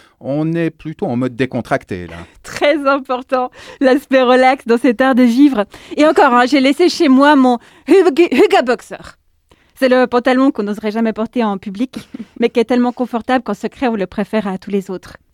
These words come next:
Speaker 2: J'en ai une vraie collection. Chez moi, je ne porte que ça. Non, je suis dépitée qu'il n'y ait pas d'équivalent français au mot hygge. On a un gros, gros manque. Je suis désolée, le terme aliment réconfort donne l'impression qu'on a affaire à une personne malade, qui se jetterait sur la nourriture pour se goinfrer.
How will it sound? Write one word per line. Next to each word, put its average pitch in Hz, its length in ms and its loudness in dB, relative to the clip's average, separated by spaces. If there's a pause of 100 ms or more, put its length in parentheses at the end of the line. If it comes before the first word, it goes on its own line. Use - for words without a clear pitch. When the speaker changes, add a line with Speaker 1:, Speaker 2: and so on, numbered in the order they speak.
(140)
Speaker 2:
J'en 240 120 0
ai 240 100 4
une 220 100 -2
vraie 214 140 -4
collection. 214 460 -4 (320)
Chez 311 160 -2
moi, 311 140 4
je 311 80 2
ne 269 200 2
porte 233 200 -6
que 220 80 -8
ça. 165 220 -12 (580)
Non, 320 80 2
je 302 80 2
suis 320 200 -2
dépitée 320 420 -2
qu'il - 100 -8
n'y - 40 -4
ait 247 100 -4
pas 226 40 -2
d'équivalent 233 460 -2
français 240 360 -2
au 233 100 2
mot 240 180 2
hygge. 208 400 -6 (480)
On 247 100 2
a 240 60 2
un 226 80 0
gros, 254 240 -6
gros 277 160 -6
manque. 269 320 -4 (560)
Je - 40 -16
suis 240 100 -6
désolée, 285 340 2
le 233 120 2
terme 247 280 0 (140)
aliment 285 400 4
réconfort 269 720 -2
donne 226 160 -2
l'impression 240 380 -2
qu'on 208 160 -6
a 214 60 -2
affaire 233 260 -4
à 202 60 -2
une 185 100 -8
personne 196 240 -8
malade, 226 400 -6 (260)
qui 254 100 -2
se 254 140 0
jetterait 359 560 0
sur 262 140 -6
la 233 100 0
nourriture 262 400 0
pour - 140 -12
se - 100 -4
goinfrer. 269 640 -2